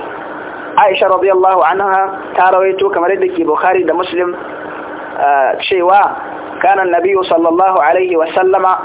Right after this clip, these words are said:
wato tana cewa Annabi sallallahu alaihi wasallam ya kasance, إذا دخل العشر الأواخر من رمضان، idan goman ƙarshe na Ramadan ya shigo,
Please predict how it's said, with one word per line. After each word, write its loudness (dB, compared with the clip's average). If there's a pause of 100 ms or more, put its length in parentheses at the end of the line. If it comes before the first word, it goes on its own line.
(100)
wato 0
tana 2
cewa 2
Annabi -2
sallallahu 2
alaihi 0
wasallam 0
ya 2
kasance, -2 (380)
إذا 2
دخل 0
العشر 2 (360)
الأواخر 2
من 0
رمضان، 2 (480)
idan 0
goman 2
ƙarshe 0
na 2
Ramadan 2
ya -2
shigo, 0